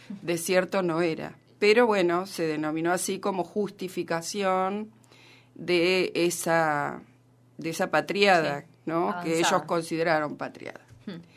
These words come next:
Speaker 1: En realidad había intereses de adquirir estas tierras por la, la ana que se vendía a esta, a Inglaterra, en fin.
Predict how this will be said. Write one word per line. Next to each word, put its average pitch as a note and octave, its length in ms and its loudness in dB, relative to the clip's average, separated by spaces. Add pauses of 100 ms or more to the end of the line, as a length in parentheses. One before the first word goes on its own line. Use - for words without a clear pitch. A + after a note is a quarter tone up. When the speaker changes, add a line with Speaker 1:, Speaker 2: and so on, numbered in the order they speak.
(220)
Speaker 1:
En F#3 120 2
realidad F#3 720 4
había D#3+ 360 -2
intereses D#3 600 -6
de D3 420 -4
adquirir C#3+ 420 -4
estas D#3 300 -6
tierras D#3 360 -4
por D#3 480 -2
la, C#3 420 -4
la C#3+ 300 0
ana D3+ 200 -4
que D3 100 -14
se - 140 -12
vendía C#3+ 600 -4 (380)
a - 100 -10
esta, D3+ 360 -6
a C#3+ 360 -4
Inglaterra, D3+ 1040 -4
en D3 80 -8
fin. D3 240 -10